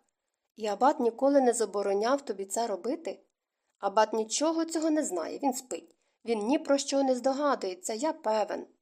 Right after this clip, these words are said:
Добре ж стежить за моїми дітьми, з гіркотою промовила Анжеліка. Значить, ти займаєшся цими небезпечними фокусами вночі. І тобі не було страшно, Флоремоне, коли ти вночі один пробирався підземним ходом?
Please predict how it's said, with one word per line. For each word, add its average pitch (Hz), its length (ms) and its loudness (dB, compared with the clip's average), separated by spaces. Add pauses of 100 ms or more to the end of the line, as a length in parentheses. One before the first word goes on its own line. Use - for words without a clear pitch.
(420)
Добре 175 360 -2
ж - 80 0
стежить 240 380 -2
за 190 80 0
моїми 190 360 -4
дітьми, - 440 -14 (400)
з 185 140 -6
гіркотою 220 540 -4
промовила 185 600 -6
Анжеліка. 196 680 -8 (460)
Значить, 247 500 -4
ти 403 280 -6
займаєшся 269 680 0
цими 247 260 2
небезпечними 202 720 -2
фокусами 226 540 -6
вночі. 277 540 -2 (420)
І 220 120 -8
тобі 220 280 0
не 254 140 4
було 220 300 0
страшно, 277 520 -4
Флоремоне, 226 680 2 (260)
коли 226 220 2
ти 240 180 2
вночі 208 420 -2
один 214 340 2
пробирався 202 600 -2
підземним 208 580 -2
ходом? - 420 -8